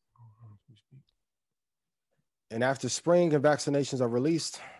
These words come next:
fundamentals will matter a lot more. Right now, this is a trader's market. P E ratios are crazy. Current ratios are crazy for all my fundamentalists. At some point, and we're seeing it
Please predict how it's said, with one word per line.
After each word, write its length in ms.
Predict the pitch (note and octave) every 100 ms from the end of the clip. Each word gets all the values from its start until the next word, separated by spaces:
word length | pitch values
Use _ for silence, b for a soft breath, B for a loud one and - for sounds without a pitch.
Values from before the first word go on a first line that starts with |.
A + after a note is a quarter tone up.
| B B
fundamentals 540 | - D#3+ D#3+ E3 D3+
will 80 | B2+
matter 240 | C3+ C3+
a 40 | B2
lot 180 | A#2+ A2
more. 240 | B2 C3
Right 220 | G2 E3+
now, 160 | F3 E3+
this 220 | F#3 -
is 80 | B2+
a 60 |
trader's 440 | A2 - C#3 C3 G#2
market. 380 | A2+ G2+ F#2 - _ _ _ _ _ _ _ _ _ _ _ -
P 180 | F#3+
E 40 | F3+
ratios 340 | E3 D#3+ E3
are 60 | C#3
crazy. 360 | - D#3 C3+ C#3+
Current 320 | - D3 C#3+
ratios 380 | C#3+ - D3 C3
are 80 |
crazy 400 | C3 C#3+ C#3 C3 C3+ - _ _ _ _ -
for 100 | B2
all 140 | C3
my 120 | C3
fundamentalists. 680 | A#2+ C#3+ B2 B2+ C3 B2 -
At 140 | C3 B2
some 240 | - F3+
point, 480 | G#3+ G3 C#3+ C3+ - _ _ _ _ _ _ _ _ _ _ _ _
and 140 | A2+ A2+
we're 140 | D3
seeing 280 | - F#3 F3+
it 200 | E3+